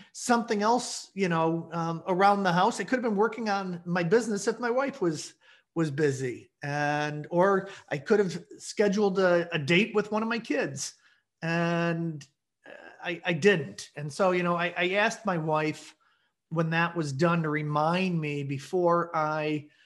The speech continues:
start, you know, picking up the phone book or going through the,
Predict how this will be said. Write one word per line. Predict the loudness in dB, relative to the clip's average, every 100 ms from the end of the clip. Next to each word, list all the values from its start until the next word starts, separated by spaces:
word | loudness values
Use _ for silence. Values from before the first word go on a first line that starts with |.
| _ _
start, | -18 -2 2 2 0 -10 _ _ _
you | -6
know, | -4 -4 -6 -10 _
picking | -4 -2 -4
up | -6
the | -8
phone | -2 0 0 2
book | 0 0
or | -6
going | -6 0 0 0
through | -4 -4
the, | 0 0 0